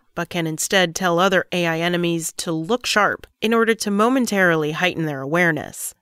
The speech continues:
The sheer scale of Sniper Elite Five's maps can make it tricky at times to track down your target, and it would be handy if you were able to grab a lift in one of the transport trucks that constantly roam around many of the maps,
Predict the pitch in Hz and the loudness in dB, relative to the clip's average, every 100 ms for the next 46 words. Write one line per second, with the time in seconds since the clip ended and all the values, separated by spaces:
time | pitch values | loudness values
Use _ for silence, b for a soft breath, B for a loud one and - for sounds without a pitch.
0 | - 190 - - 247 220 - - 190 185 | -2 0 2 2 2 0 -2 0 2 2
1 | 185 - 160 - 185 185 196 175 165 - | 0 -2 -6 -2 -2 0 0 0 0 -4
2 | - 160 151 151 165 160 160 151 - - | -2 -2 -2 -4 -2 0 -2 -4 -8 -4
3 | 175 202 254 320 - - 208 - 170 - | -2 0 -2 -4 -4 -2 -2 -2 -4 -4
4 | - 160 156 156 - - 220 202 - 160 | -6 -6 -4 -6 -8 -4 -2 -2 -2 -2
5 | 139 - 214 214 180 117 - - 208 226 | -4 -2 4 4 2 -4 -4 -4 -2 -2
6 | 233 320 330 302 202 175 175 180 214 196 | -2 -2 2 2 4 4 2 0 -2 -2
7 | 160 160 165 160 160 160 160 160 156 165 | -2 0 0 -2 -6 -4 0 0 0 -2
8 | 151 165 185 180 - 160 147 165 175 160 | 0 2 2 0 -4 -4 -2 0 0 0
9 | 156 - 185 190 - 165 - - 160 165 | -2 -4 -2 -2 -2 -6 -4 0 0 -2
10 | - 143 - - 294 - 226 180 156 170 | -6 -8 -8 -2 -2 0 -2 0 0 0
11 | 180 160 185 170 156 175 170 175 170 143 | 2 2 2 2 -2 -4 -4 -2 -2 -2
12 | 143 165 180 - - - | -2 -2 -2 -2 -8 -10